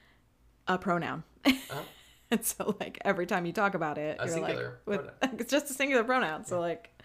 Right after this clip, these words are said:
Speaker 1: it's very hard. Um, join us next week for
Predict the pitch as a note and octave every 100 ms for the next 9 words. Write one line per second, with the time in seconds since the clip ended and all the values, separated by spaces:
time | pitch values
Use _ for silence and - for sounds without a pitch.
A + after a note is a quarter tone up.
0 | - - - - B3 G#3+ F3 - - -
1 | - G#3 G3 F#3+ F3+ - _ _ _ _
2 | _ _ - - _ _ - - - -
3 | G3+ C4 B3 A#3+ A3+ A3+ A3 - - -
4 | G3+ F#3 F3 E3 E3 E3 F3+